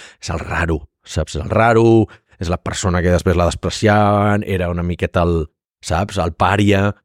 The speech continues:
del, de la família i, pues, bueno, pues, sempre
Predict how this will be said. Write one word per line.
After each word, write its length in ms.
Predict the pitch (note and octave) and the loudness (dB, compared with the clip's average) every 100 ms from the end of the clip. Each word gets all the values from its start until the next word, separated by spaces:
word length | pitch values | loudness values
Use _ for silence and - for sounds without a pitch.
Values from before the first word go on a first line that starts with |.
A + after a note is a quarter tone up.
| _ | _
del, 640 | - G2 F#2 F2+ F2 E2+ D#2+ | -6 0 2 2 0 -2 -4
de 280 | F2 G2 F#2 | -4 0 0
la 60 | F#2+ | 0
família 560 | F#2+ G2+ A#2+ A2+ G#2+ A2 | 0 2 4 4 4 4
i, 140 | G2+ F2+ | 2 0
pues, 260 | D#2+ D2+ - | -4 -10 -12
bueno, 420 | E2 F#2 D2+ G#2+ | -4 0 0 -4
pues, 220 | - D2 - _ _ | -8 -12 -14 _ _
sempre 460 | - D3+ D#3 F#3 | 0 0 2 -2